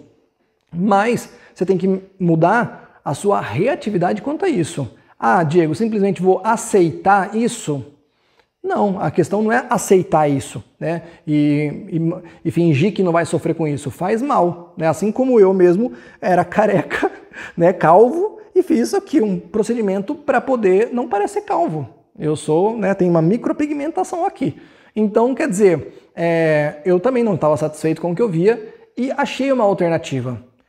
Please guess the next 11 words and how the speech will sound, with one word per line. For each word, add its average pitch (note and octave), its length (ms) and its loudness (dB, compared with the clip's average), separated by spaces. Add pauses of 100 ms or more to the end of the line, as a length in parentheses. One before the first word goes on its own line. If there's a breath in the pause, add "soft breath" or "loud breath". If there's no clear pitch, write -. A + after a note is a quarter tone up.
(300)
Qual C4 260 2
é B3 60 0
a A3+ 40 0
sua G3 180 0
alternativa? D#3+ 720 -2 (640)
Esse C#3+ 240 -4
que - 40 0
é G3+ 40 2
o G#3+ 60 2
ponto, F3 360 0
né? D#3+ 200 -2